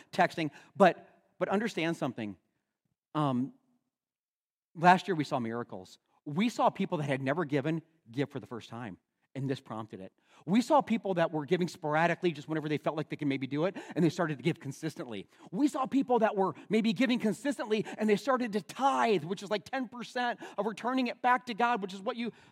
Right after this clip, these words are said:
the goal in the Word of God. And we saw, we saw givers who, who tithed, they returned to God, and they gave above and beyond to, to, wh-, to where it even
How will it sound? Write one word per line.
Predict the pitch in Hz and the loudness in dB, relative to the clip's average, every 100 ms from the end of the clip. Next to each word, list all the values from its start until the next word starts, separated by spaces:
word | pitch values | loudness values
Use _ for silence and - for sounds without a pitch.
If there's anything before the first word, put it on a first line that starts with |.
| - | 0
the | |
goal | 185 139 226 269 277 | 0 6 8 8 6
in | 240 | 4
the | 226 | 2
Word | 226 247 | 2 0
of | |
God. | 208 240 262 165 - _ _ _ _ | 4 4 4 0 -4 _ _ _ _
And | 151 | -2
we | 165 | -2
saw, | 180 180 | 0 0
we | 156 185 | 2 -2
saw | - 156 | 0 -2
givers | 135 135 135 143 | 0 -2 -2 -6
who, | - 117 - | -6 -10 -10
who | - 123 | -6 -4
tithed, | 117 - 123 151 202 | -4 -6 -2 -2 -2
they | 156 | -4
returned | 113 - 143 | -6 -8 -6
to | 175 | -4
God, | 185 220 220 _ _ _ - | -2 -4 -6 _ _ _ -6
and | 127 | -4
they | |
gave | 110 127 127 - | -2 -2 -4 -6
above | 113 107 120 | -14 -10 -8
and | 113 | -8
beyond | 101 95 101 87 _ _ _ _ _ _ _ | -8 -12 -12 -16 _ _ _ _ _ _ _
to, | - 165 | -10 -8
to, | 165 | -6
wh-, | 131 139 | -6 -6
to | - | -8
where | 131 127 117 | -6 -6 -4
it | |
even | 123 110 | -6 -6